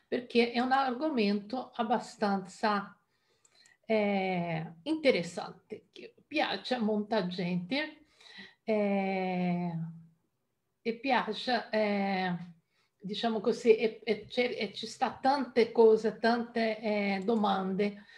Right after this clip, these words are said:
che possiamo fare, eh, su questo, su, in relazione a questo. Allora, il bene o male, un piccolo chiarimento, perché ho detto che è piccolo chiarimento? Perché,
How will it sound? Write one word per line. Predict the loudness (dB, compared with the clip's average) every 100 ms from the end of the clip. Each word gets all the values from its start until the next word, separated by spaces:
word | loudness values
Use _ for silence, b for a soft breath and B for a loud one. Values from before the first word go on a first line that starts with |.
| B B _
che | 0 2
possiamo | 2 2 0 -2 -2
fare, | 0 2 2 2 0 -2
eh, | -6 -6 -2 -2 -2 -4
su | -4 -2
questo, | 0 0 -6 -14 -14
su, | -12 -8
in | -4 -2
relazione | 2 2 0 -4 -4 -2 -2
a | -4
questo. | -6 -8 -8 -14 -20 _ B B B B B B B B B 2
Allora, | 4 6 4 4 0 -4 _ _ -6
il | -4
bene | 2 2 4
o | 0
male, | 0 -2 -2 -4 -2
un | -2 0
piccolo | 4 4 4 2 0
chiarimento, | 2 4 4 2 -2 -2
perché | 0 2
ho |
detto | 2 -2 0
che | 0
è | 0
piccolo | -2 -4 -2 -4
chiarimento? | -2 -2 0 -2 -2 -4 -6 -2
Perché, | 0 0 -2 2 2 2